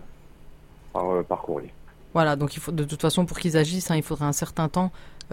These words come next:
Speaker 2: Euh, après, on verra, euh, euh, le, le temps que la, la, la faillite civile soit déposée et soit, euh,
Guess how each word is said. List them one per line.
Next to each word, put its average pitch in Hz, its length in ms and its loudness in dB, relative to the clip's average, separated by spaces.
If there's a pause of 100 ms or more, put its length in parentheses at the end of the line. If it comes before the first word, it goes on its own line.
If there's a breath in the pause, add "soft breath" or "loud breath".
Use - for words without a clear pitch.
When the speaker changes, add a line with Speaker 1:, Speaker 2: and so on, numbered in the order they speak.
Speaker 2:
Euh, 139 640 -2
après, 135 220 -2
on 151 60 4
verra, 156 420 6
euh, 139 240 2 (400 loud breath)
euh, 127 380 2
le, 160 220 4
le 160 140 4
temps 180 220 6
que 147 1040 4 (300)
la, 151 220 2
la, 151 160 4
la 151 140 6
faillite 170 220 4
civile 175 400 0
soit 156 300 4
déposée 170 680 4
et 160 40 2
soit, 156 380 2
euh, 135 500 2